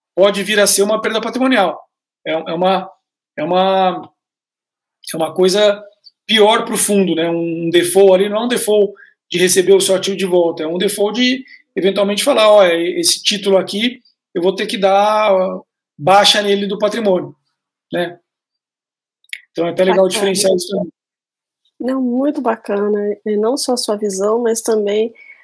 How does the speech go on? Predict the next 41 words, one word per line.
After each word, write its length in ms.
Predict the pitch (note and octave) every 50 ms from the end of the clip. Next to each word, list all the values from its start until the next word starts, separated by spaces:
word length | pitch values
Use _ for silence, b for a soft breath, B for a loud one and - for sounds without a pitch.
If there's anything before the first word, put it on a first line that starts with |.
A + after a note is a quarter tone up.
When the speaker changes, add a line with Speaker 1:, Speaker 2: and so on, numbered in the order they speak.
| B B B
Speaker 2:
ah, 240 | - - F#3+ F#3+ G#3
mais 300 | G#3 G#3+ A#3 C4 D4 D4
uma 240 | D#4 C#4 C4+ C4+ B3
vez, 260 | G#3+ A3 A3 B3 A#3+
trazendo 400 | - - B3 A#3 A#3 A#3 A#3 A3+
ali 140 | A#3 A3 A#3
a 40 | B3
importância 600 | B3+ B3 C#4 C#4 C4+ C4 - A#3+ A3+ A#3+ - -
da 120 | - B3
gestão, 600 | B3 - A#3+ A#3+ - - - G#3+ G#3 G#3 G3 G3
né? 260 | G3+ G3 G3 G3 G3 G3+
E, 120 | G3+ G#3
ó, 220 | A3 A3 G#3+ G3+
num 180 | F#3+ G3+ A3 A3
pior 320 | A3 - C4 C4 C#4 D4+
cenário, 600 | D4 - - A#3+ G#3 G#3+ A3 B3 B3+ B3+ A#3 G#3+ G#3+
ó, 120 | G#3 G3+
vamos 260 | F#3+ A3+ C4 D4+ D4+
traçar 400 | - D4 C#4 C#4 - - - C#4
aqui 140 | C#4 - D4
vários 440 | A#3+ C4 B3+ C#4 D#4 D#4+ D4+ - -
cenários. 520 | - A3+ G#3 G3+ G3 F#3 F#3 G#3 - - B B B B B B B B
Se 80 | - D4+
acontecer 540 | D4+ D#4 D4 C#4 C#4 B3+ B3 - C4+ B3
isso, 240 | C4 C#4 D4 C#4+ D4
a 20 | C4
gente 180 | C#4 C4 -
faz 280 | - C#4 C4+ D4 B3 B3
isso. 140 | G#3+ G#3+ -
Se 60 | A3+
acontecer 460 | - B3+ A#3+ A#3 A#3 A3+ - - A3+
isso, 260 | G#3+ B3 C4+ C4 C4
a 40 | A#3+
gente 160 | A#3+ A#3 A#3+
vai 160 | A#3+ A3+ A#3+
pra, 240 | A#3+ B3 C4 C4 B3+ - _
pra 160 | A#3+ A#3 A3
esse, 340 | C4 C#4+ D#4 - - E4 C4 C#4 C4+ B3+ _
pra 120 | C4 A#3+
essa 220 | A#3+ B3+ B3+ D4 D4
questão. 440 | - C#4+ - - - A#3 G#3+ G#3